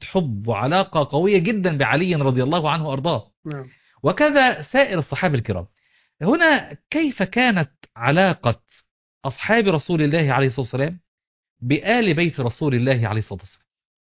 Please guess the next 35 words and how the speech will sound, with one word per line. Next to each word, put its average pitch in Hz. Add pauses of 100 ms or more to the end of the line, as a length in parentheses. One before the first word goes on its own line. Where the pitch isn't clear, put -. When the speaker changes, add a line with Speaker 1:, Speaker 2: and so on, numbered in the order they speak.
(500)
Speaker 2:
عليه 156
الصلاة 143
والسلام. - (100)
و-، 180
وطبعًا 254 (200)
ال-، 175
ال-، 165
حتة 214
الف-، 156 (100)
يعني 160
أنا 175
لست 196
مع 175
الفصل 175
بين 202
الآل 185
وبين 170
الصحابة. -
Speaker 1:
صحيح، 117 (280)
صحيح. 92
Speaker 2:
آه، 175
من 175
كان 240
في 180
عهد 196
النبي 185
صلى 165
الله 165
عليه 160
Speaker 1:
صلى 165
الله 160
Speaker 2:
وسلم 170
من 208
الآل 214
فهم 220